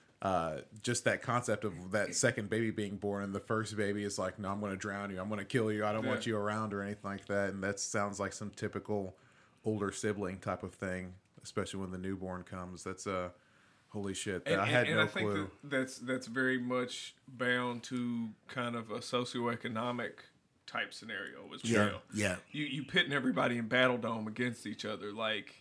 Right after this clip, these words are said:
Speaker 2: you, you take pride in arbitrary shit like, "Well, well, I'm white
Speaker 1: Mm-hmm.
Speaker 2: and I work hard." And blah, blah, that kind, that fatalism that's
Speaker 1: Mm-hmm.
Speaker 2: associated with all that shit. And blacks of the comparable S E S, you don't see the same type of upheaval amongst people of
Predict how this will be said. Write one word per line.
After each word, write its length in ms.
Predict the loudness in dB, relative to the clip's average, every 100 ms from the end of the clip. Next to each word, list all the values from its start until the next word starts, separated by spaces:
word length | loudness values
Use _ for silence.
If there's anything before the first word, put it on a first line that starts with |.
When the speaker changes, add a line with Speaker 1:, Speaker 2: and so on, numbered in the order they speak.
| _ -8
Speaker 2:
you, 160 | -6
you 220 | -4 -4 2
take 260 | 4 4
pride 320 | 6 10 10
in 100 | 8
arbitrary 540 | 4 4 2 -4 -4 -4
shit 320 | -4 -4 -2
like, 320 | -2 -2 -6 _ _ -14
"Well, 220 | -12 -12 -12
well, 160 | -8 -4
I'm 180 | -4 -6
white 460 | -6 -6 -8 -18 -20 -4
Speaker 1:
Mm-hmm. 180 | -2 2
Speaker 2:
and 80 | 4
I 60 | 4
work 280 | 2 0 -2
hard." 380 | -8 -8 -14 -18 -10
And 240 | -8 -8
blah, 200 | -6 -8 -8 -8
blah, 80 | 2
that 200 | 4 4
kind, 200 | 2 0
that 140 | 0 2
fatalism 680 | 8 8 8 2 0 -6 -6
that's 140 | -2
Speaker 1:
Mm-hmm. 80 | -2
Speaker 2:
associated 580 | 4 2 4 0 0 -2
with 100 | -2
all 140 | 0
that 160 | 0 -4
shit. 280 | -2 -2 -2 -10 -14 0
And 460 | 2 2 0 -8
blacks 380 | 2 4 4 0
of 100 | -6
the 60 | -4
comparable 580 | 0 0 0 -6 -2 0
S 220 | 0 0
E 140 | 0 4
S, 400 | 4 2 -2 -14 -20 _ _ _ 4
you 160 | 4
don't 180 | 6 2
see 180 | -2 -4
the 100 | -4
same 300 | -4 -4 -4
type 280 | -2 -2 -2
of 120 | -4 0
upheaval 640 | 0 2 0 0 -4 -6
amongst 460 | -4 -4 -4 -8 -6
people 460 | -4 -4 -6 -4
of 120 | -4